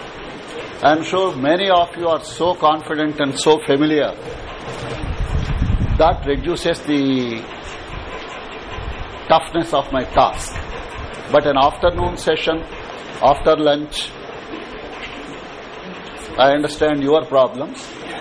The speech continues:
So, I give you the freedom to sleep if you want.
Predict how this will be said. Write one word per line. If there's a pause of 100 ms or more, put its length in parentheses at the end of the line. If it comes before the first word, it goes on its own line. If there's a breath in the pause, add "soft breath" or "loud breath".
(540)
So, (400)
I
give
you
the
freedom (680)
to
sleep
if
you
want.